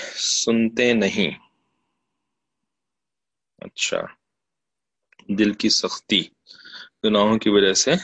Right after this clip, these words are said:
दिल स्याह हो गए होते हैं, गुनाहों से दिल में मैल आ जाता है, ओके, दिल का जंग। अच्छा, तो ये जो, अम,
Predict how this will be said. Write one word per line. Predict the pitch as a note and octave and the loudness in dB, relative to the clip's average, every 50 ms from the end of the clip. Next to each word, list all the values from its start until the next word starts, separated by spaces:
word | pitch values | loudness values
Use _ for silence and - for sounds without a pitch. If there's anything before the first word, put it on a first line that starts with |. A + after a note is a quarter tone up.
| - - _ - - | -6 -20 _ -10 -4
दिल | F#2+ G2+ G2+ G2+ | 0 0 0 0
स्याह | G2 - - - G2 G2 G2 G2 | 0 -4 -2 2 4 4 4 4
हो | G2 - - F#2+ - _ | 2 0 -8 -20 -12 _
गए | - F2+ F#2 | 2 2 2
होते | F2+ F2+ E2+ - _ - F2 | 2 2 -2 -8 _ -6 -6
हैं, | F2 F2 F2+ F#2+ E2+ D2+ - _ _ _ _ _ _ _ _ _ _ _ _ _ _ _ _ _ _ _ _ - | -6 -4 -2 -2 -2 -2 -4 _ _ _ _ _ _ _ _ _ _ _ _ _ _ _ _ _ _ _ _ -8
गुनाहों | G#2+ G#2 G2+ F#2+ F#2 F#2+ G2 G#2 G#2 | -4 -2 0 0 0 0 -2 -2 -2
से | - - G#2+ G2+ | -2 0 -2 -2
दिल | F#2+ F2+ F#2 F2+ | 0 0 -2 -2
में | F#2 F#2 F#2 G#2 D3 F3 - _ _ _ _ _ _ _ G#2 | 0 0 0 0 -2 -2 -4 _ _ _ _ _ _ _ -12
मैल | F#2 F#2 F#2 F#2 F#2 F#2 F#2 F#2 - - - | -8 -6 -2 0 2 2 2 2 -2 -6 -6
आ | - | -6
जाता | - - - - E2+ - - F2+ F2+ E2+ | -6 -6 -6 -8 -8 -8 -8 -8 -6 -4
है, | F2 D2+ - - - - - _ _ _ _ _ _ _ _ _ _ _ - - | -4 -4 -4 -6 -10 -16 -20 _ _ _ _ _ _ _ _ _ _ _ -18 -16
ओके, | F2+ F2 - - - - | -16 -16 -16 -16 -14 -14
दिल | - - _ _ _ - - E2+ | -16 -16 _ _ _ -8 -8 -8
का | - - - E2 | -8 -6 -6 -4
जंग। | E2 F2 D#2+ C#2+ - - _ _ _ _ - - - - - _ _ _ _ _ _ _ _ _ _ _ - _ _ _ _ _ _ _ _ _ - | -2 -2 -4 -4 -6 -14 _ _ _ _ -20 -20 -20 -20 -20 _ _ _ _ _ _ _ _ _ _ _ -20 _ _ _ _ _ _ _ _ _ -6
अच्छा, | - G2+ - - - - - - - - - - _ _ _ _ _ _ _ _ _ _ - | -4 -2 0 2 2 2 0 0 -4 -10 -12 -16 _ _ _ _ _ _ _ _ _ _ 0
तो | E3+ F3 F3+ F#3 F#3+ F#3+ G3 - - - - - - - - | 4 6 6 8 8 8 6 4 2 -2 -8 -10 -10 -8 -6
ये | B2 B2 A#2 D#3 G3 | -4 0 2 2 2
जो, | G3+ G3+ G#3+ G#3 G3+ F#3+ | 4 6 6 6 6 6
अम, | G3 - - - G#2+ A2+ A2+ G#2+ G#2 G2+ G2 F#2+ F#2+ F#2 E2+ | 2 -2 -6 -4 0 2 2 2 2 2 0 -2 -2 -4 -6